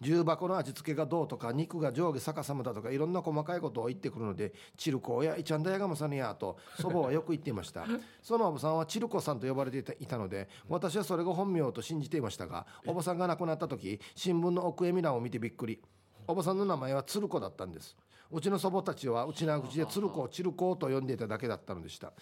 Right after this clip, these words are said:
Speaker 2: うん。
Speaker 1: 祖母もチルコ様もこの世にはいませんが、あの世でみんなチルってるといいな。季節の変わり目、お二人ともお体ご自愛ください。ということで。
Speaker 2: はい、ありがとうございます。チルってるわからないです。流行ってるんですか？
Speaker 1: まあ、チルアウトっていう、なんかね、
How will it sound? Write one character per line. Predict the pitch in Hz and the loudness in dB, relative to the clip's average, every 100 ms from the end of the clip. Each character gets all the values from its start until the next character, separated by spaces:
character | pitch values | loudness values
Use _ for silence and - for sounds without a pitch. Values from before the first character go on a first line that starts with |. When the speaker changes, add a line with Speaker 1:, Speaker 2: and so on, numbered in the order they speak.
| 98 120 | -10 -6
Speaker 2:
う | 135 | 0
ん。 | |
Speaker 1:
祖 | 180 | 2
母 | 175 | 2
も | 147 | 2
チ | 170 | 2
ル | 165 | 0
コ | 156 180 | 2 2
様 | 156 135 | 2 2
も | 139 151 | 2 2
こ | 151 156 | 2 2
の | |
世 | 156 | 2
に | 120 | 2
は | |
い | 120 | 0
ま | 120 | -2
せ | 127 | -2
ん | 117 | -2
が、 | 104 107 - - - | -2 -4 -10 -12 -4
あ | 131 | 2
の | 151 | 2
世 | 147 | 2
で | 131 | 2
み | 135 | 2
ん | 156 | 2
な | 147 | 0
チ | - 143 | -2 -6
ル | |
っ | |
て | - 170 | -2 -2
る | 143 | -2
と | 135 | -2
い | 135 | 0
い | |
な。 | 135 131 120 - - - | 0 0 -2 -6 -14 -14
季 | - | -6
節 | 156 139 | -4 -2
の | 123 | 0
変 | 131 | 0
わ | 117 | -2
り | 113 | -2
目、 | 120 | -2
お | |
二 | 101 127 | -4 -4
人 | 120 | -4
と | 107 | -2
も | 110 113 | -4 -4
お | |
体 | 123 113 107 | -4 -4 -4
ご | 107 | -4
自 | 110 | -2
愛 | 110 | -4
く | 107 | -4
だ | 104 | 0
さ | 156 | 0
い。 | 147 | 0
と | - | -10
い | |
う | |
こ | - | -18
と | 78 | -18
で。 | - 113 | -14 -6
Speaker 2:
は | 131 | 0
い、 | |
あ | |
り | 123 | 0
が | 113 | 0
と | - 104 | -4 -4
う | |
ご | 95 | -4
ざ | 90 90 | -6 -6
い | |
ま | 87 85 80 | -6 -6 -10
す。 | - - - - | -14 -20 -20 -6
チ | - 180 | 0 2
ル | 208 | 2
っ | |
て | - - | 0 -2
る | 139 | 0
わ | 127 147 | 0 0
か | 165 | 2
ら | 160 | 2
な | 117 | 0
い | |
で | |
す。 | - - | -4 0
流 | 180 | 0
行 | |
っ | 196 | 0
て | - - 196 | -6 -2 -2
る | |
ん | 113 | -2
で | |
す | - | -6
か？ | - - | -16 -16
Speaker 1:
ま | 202 | -2
あ、 | |
チ | - 381 | 2 6
ル | |
ア | 381 427 | 6 4
ウ | 440 | 2
ト | 196 | 0
っ | - | 0
て | 143 | -2
い | 123 | 0
う、 | 110 127 | -2 -4
な | 139 127 | -4 -4
ん | |
か | 120 110 95 - - | -4 -4 -6 -10 -4
ね、 | 165 165 117 | 0 0 -2